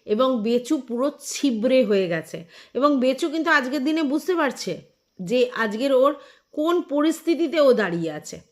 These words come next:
কোন পরিস্থিতিতে। পুরোপুরি নির্যাসটা এই কিমা টেনে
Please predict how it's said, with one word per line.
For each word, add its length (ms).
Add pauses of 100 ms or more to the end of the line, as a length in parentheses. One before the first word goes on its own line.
(180)
কোন 220
পরিস্থিতিতে। 680 (360)
পুরোপুরি 760
নির্যাসটা 840 (240)
এই 300 (120)
কিমা 480 (380)
টেনে 480